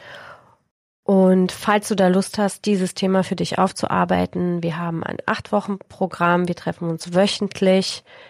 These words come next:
in Calls, wir haben einen Aktivtag, wo wir uns alle live sehen, wir haben eine WhatsApp-Gruppe, S-O-S-Calls,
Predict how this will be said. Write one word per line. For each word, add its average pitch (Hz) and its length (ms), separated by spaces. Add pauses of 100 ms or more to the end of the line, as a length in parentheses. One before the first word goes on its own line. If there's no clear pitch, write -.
in 202 220
Calls, 170 560
wir 175 100
haben 170 180
einen 196 360
Aktivtag, 175 800
wo 170 100
wir 170 100
uns 165 160
alle 190 220
live 180 380
sehen, 175 520 (560)
wir 175 840
haben 170 840
eine 185 320
WhatsApp-Gruppe, 185 1000
S-O-S-Calls, - 1160